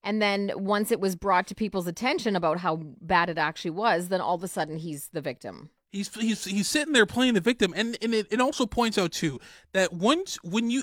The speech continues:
Speaker 2: if you have money, and not, like, just, you know, you make six figures a year. When you have serious money, you,
Speaker 1: Mm-hmm.
Speaker 2: twenty-eight thousand dollars you could send your kid to school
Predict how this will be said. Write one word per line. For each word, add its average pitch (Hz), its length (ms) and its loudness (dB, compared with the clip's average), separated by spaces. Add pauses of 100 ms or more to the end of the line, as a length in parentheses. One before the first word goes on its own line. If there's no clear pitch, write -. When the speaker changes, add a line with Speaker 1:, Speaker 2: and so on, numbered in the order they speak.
Speaker 2:
if 190 160 -4
you 320 180 0
have 233 440 0
money, 156 420 0 (480)
and 196 260 -2
not, 277 220 0
like, 226 160 0
just, - 420 0
you 160 100 -8
know, 147 100 -2
you 147 160 -6
make 160 280 -4 (260)
six - 300 0
figures 151 360 0
a 143 60 -6
year. 127 360 -8
When 196 120 -2
you 269 140 4
have 269 160 6
serious 190 420 0
money, 131 200 -6
you, 143 120 -8
Speaker 1:
Mm-hmm. 175 120 -6
Speaker 2:
twenty-eight 247 380 4
thousand 202 360 4
dollars 175 240 4
you 170 60 -6
could 160 100 -6
send 165 220 -4
your 160 100 -4
kid 160 300 -4 (260)
to 165 80 -10
school 175 280 0